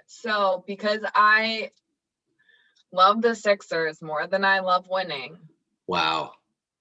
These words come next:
Speaker 1: I'm not going to pick them to go oh and four. I'm basically gonna concede defeat to Dan because I cannot, in good conscience,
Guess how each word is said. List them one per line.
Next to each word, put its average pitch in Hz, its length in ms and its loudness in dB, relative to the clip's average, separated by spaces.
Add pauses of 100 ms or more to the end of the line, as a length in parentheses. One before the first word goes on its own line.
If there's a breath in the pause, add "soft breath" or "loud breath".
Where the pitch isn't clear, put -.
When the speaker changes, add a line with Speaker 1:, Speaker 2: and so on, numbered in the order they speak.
(140)
Speaker 1:
I'm 185 420 -2
not 185 400 2
going 175 300 -2
to 165 80 -8
pick 180 220 -8
them 170 240 -8
to 175 80 -12
go 165 180 -4
oh 156 200 -2
and 165 180 -12
four. 143 280 -2
I'm 147 160 -6
basically 170 460 -8
gonna 277 200 -6
concede 233 520 -14
defeat 202 540 -6
to 202 80 -16
Dan 165 460 -6
because 165 260 -10
I 165 120 -2
cannot, 185 840 -4
in 190 220 -2
good 185 240 0
conscience, 160 720 -8